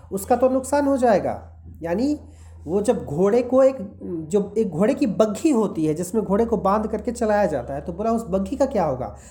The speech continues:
अगर घोड़ा ही नहीं रहेगा तो उसका क्या होगा, उसका यूज़ क्या होगा?" तो <clears throat> वैसे डांट करके चाचा उसके भगा देते हैं उसको,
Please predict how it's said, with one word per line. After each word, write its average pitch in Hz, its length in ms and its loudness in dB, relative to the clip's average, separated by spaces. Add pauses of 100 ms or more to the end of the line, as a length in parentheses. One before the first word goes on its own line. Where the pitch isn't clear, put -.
(140)
अगर 175 180 -2
घोड़ा 165 320 0
ही 226 120 2
नहीं 208 160 0
रहेगा 196 240 2
तो 220 120 -4
उसका 214 220 -6
क्या 240 140 -2
होगा, 175 180 0
उसका 175 180 -4
यूज़ 226 260 -4
क्या 254 120 0
होगा?" 127 380 -6 (3000)
तो 170 280 2
<clears throat> - 480 2
वैसे 151 300 0
डांट 180 300 0
करके 190 280 -2
चाचा 160 260 -2
उसके 160 220 -4
भगा 131 260 -2
देते 254 280 2
हैं 254 80 0
उसको, 196 600 -4